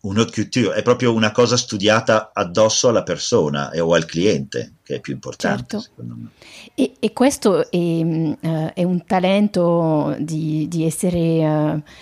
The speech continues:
Speaker 2: eh, in complicità con il cliente e qua-, non è qualcosa che si, che si studia a scuola, immagino, è una, un'affinità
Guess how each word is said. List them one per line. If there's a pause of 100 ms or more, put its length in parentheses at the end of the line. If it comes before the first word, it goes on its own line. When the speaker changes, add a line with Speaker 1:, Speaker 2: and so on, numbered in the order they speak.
(200)
Speaker 2:
eh,
in
complicità
con
il
cliente
e
qua-,
non
è
qualcosa
che
si,
che
si
studia
a
scuola,
immagino,
è
una,
un'affinità